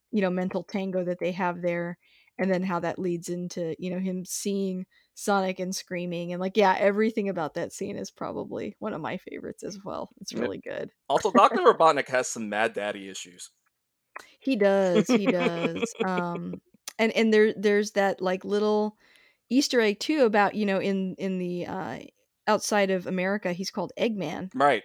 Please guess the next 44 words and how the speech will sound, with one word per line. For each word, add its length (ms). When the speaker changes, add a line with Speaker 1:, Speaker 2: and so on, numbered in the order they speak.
Speaker 1:
We 140
only 160
call 200
him 100
Doctor 360
Robotnik 420
here, 420
um, 540
and 120
I 80
was, 180
like, 220
waiting 260
for 200
that, 360
and 160
so 160
when 120
that 200
came 160
up, 140
I 40
was 100
like, 160
"Yay." 320
<laughs> 60
Speaker 2:
Yeah, 140
when 140
Sonic 340
called 240
him 120
Eggman, 500
just 180
as, 160
like, 220
a, 120
Speaker 1:
Yeah. 220
<laughs> 40
Speaker 2:
a 80
joke, 360
like, 380
I 120
love 320
that. 220